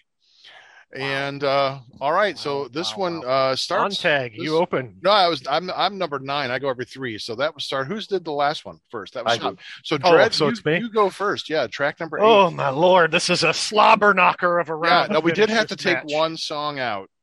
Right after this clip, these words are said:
Speaker 1: of Holy Wars 'cause we had to be
Speaker 3: Right.
Speaker 1: at matchup
Speaker 2: Yeah, we
Speaker 1: eight three.
Speaker 2: should have mentioned that up top.
Speaker 1: Yeah. So
Speaker 2: To keep the ma-, yeah, took out
Speaker 1: keep
Speaker 2: Dawn
Speaker 1: the,
Speaker 2: Patrol to
Speaker 1: took
Speaker 2: keep
Speaker 1: out
Speaker 2: the,
Speaker 1: Dawn
Speaker 2: uh,
Speaker 1: Patrol. It's a minute
Speaker 2: keep the
Speaker 1: fifty.
Speaker 2: matchups even.
Speaker 1: Yeah.
Speaker 3: Yeah.
Speaker 1: So,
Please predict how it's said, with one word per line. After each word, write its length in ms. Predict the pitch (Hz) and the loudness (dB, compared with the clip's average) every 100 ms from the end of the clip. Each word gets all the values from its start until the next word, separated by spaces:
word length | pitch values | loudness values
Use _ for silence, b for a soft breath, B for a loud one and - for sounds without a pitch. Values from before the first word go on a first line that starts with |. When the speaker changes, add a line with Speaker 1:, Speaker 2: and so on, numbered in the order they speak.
| _ | _
Speaker 1:
of 120 | 113 110 | -14 -10
Holy 280 | 143 120 | -10 -8
Wars 260 | 101 92 98 | -10 -12 -14
'cause 160 | - 110 | -14 -12
we 80 | 117 | -10
had 80 | 117 | -6
to 60 | |
be 80 | 104 | -2
Speaker 3:
Right. 100 | 92 | -2
Speaker 1:
at 80 | - | -2
matchup 300 | 123 117 117 | -8 -8 -6
Speaker 2:
Yeah, 180 | 180 170 | 0 2
we 60 | 156 | 2
Speaker 1:
eight 20 | |
three. 80 | 156 | 0
Speaker 2:
should 100 | 165 | -2
have 80 | 160 | 0
mentioned 320 | 160 - 147 | -2 -4 -4
that 100 | 143 | -2
up 140 | 135 | -2
top. 300 | - 135 117 - _ 127 | -4 -6 -6 -12 _ -6
Speaker 1:
Yeah. 280 | 117 90 - _ _ _ | -6 -6 -14 _ _ _
So 260 | - 104 92 | -12 -10 -8
Speaker 2:
To 100 | 90 | -12
keep 160 | 147 | -14
the 120 | - 131 | -12 -6
ma-, 180 | 135 123 | -6 -6
yeah, 220 | 143 107 - | -8 -8 -8
took 200 | 180 180 | -4 0
out 100 | 170 | 0
Speaker 1:
keep 80 | 165 | 2
Speaker 2:
Dawn 200 | 160 147 | -2 -2
Speaker 1:
the, 60 | |
Speaker 2:
Patrol 420 | 139 - 147 139 151 | -8 -6 -4 -4 -6
to 120 | - | -10
Speaker 1:
took 120 | 151 | -4
Speaker 2:
keep 80 | 165 | -2
Speaker 1:
out 100 | 151 | 0
Speaker 2:
the, 40 | |
Speaker 1:
Dawn 180 | 151 147 | 0 0
Speaker 2:
uh, 40 | 127 | -2
Speaker 1:
Patrol. 280 | 131 139 135 | -2 -4 -4
It's 100 | 135 | -6
a 40 | |
minute 300 | 135 147 139 | -6 -8 -4
Speaker 2:
keep 200 | 147 143 | -4 -2
the 100 | 143 | -2
Speaker 1:
fifty. 20 | |
Speaker 2:
matchups 480 | 139 139 - 147 - | 0 -2 0 -2 -4
even. 380 | 156 135 131 135 | -12 -12 -12 -14
Speaker 1:
Yeah. 300 | 120 117 87 - | -8 -6 -6 -12
Speaker 3:
Yeah. 60 | 110 | -14
Speaker 1:
So, 440 | 110 104 98 92 | -10 -8 -10 -14